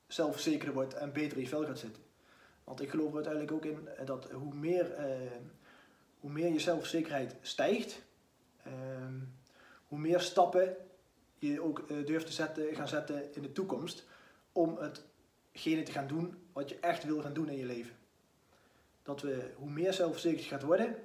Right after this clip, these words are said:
hoe meer de angst gaat dalen en hoe vrijer we kunnen gaan leven. Dat is mijn visie. Eh, dat wil ik graag aan jullie, eh, meegeven vandaag. Ik hoop dat jullie er wat aan gehad hebben.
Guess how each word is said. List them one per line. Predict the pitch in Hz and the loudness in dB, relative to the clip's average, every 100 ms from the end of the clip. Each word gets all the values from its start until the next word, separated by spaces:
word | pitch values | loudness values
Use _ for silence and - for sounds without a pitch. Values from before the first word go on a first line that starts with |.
| - - | -14 -8
hoe | 151 | 2
meer | 170 | 6
de | 175 - | 6 4
angst | 170 208 208 - - - - | 4 4 4 -2 -12 -20 -10
gaat | - 143 | -4 -2
dalen | 143 165 180 233 - - - - | 4 8 8 6 0 -10 -18 -12
en | 143 | -8
hoe | 147 | -6
vrijer | 131 170 170 160 | 2 4 6 6
we | 160 | 2
kunnen | 151 143 | 2 0
gaan | 139 | 2
leven. | 139 127 - - _ _ _ _ _ | 0 0 -8 -18 _ _ _ _ _
Dat | 143 165 | 4 4
is | 160 | 6
mijn | 165 165 | 2 0
visie. | 170 165 220 214 - - - - _ _ - | 0 -2 -2 -4 -14 -20 -20 -20 _ _ -12
Eh, | 127 120 | -8 -4
dat | 131 170 | 2 2
wil | 170 | 2
ik | 156 | 2
graag | 165 156 | 0 0
aan | 151 | -2
jullie, | 143 135 139 | 0 0 0
eh, | 135 123 123 131 | -4 -4 -6 -4
meegeven | 165 160 165 151 - | 0 2 2 0 -2
vandaag. | 147 143 127 - - _ _ _ _ _ | -4 -2 -4 -8 -18 _ _ _ _ _
Ik | - | 4
hoop | 220 | 4
dat | 220 | 6
jullie | 208 | 8
er | 190 | 8
wat | 180 | 8
aan | 180 | 4
gehad | 143 185 | 2 2
hebben. | 180 165 - | 2 -2 -4